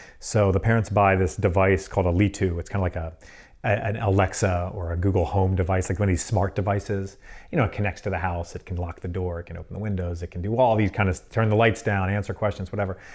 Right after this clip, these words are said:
And it starts, at first the kids don't like it, but then it starts learning their language and it befriends them. And then it, and then the kids start liking it, and it starts, you know,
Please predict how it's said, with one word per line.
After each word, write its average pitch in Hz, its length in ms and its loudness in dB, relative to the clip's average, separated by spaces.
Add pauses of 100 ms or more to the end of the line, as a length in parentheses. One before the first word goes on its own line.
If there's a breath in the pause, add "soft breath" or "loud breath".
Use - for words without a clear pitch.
(280 loud breath)
And 117 140 2
it 104 100 0
starts, - 720 2 (680)
at 120 120 2
first 180 200 6
the 139 60 6
kids 120 240 4
don't 101 160 2
like 90 240 0
it, 90 140 -4
but 95 160 -4
then 95 380 0 (400)
it - 140 -6
starts 98 300 -2
learning 98 280 2
their 90 120 -2
language 90 640 -6 (180)
and 101 80 -6
it 80 80 -6
befriends 123 440 2
them. 90 320 0 (440 loud breath)
And 98 220 2
then 95 140 4
it, - 320 -4 (160)
and 104 120 0
then 98 80 2
the 92 80 0
kids 90 320 0 (100)
start 107 260 2
liking 101 320 4
it, 87 100 2
and 87 120 0
it 87 60 -2
starts, - 300 -2 (100)
you 147 80 2
know, 95 260 0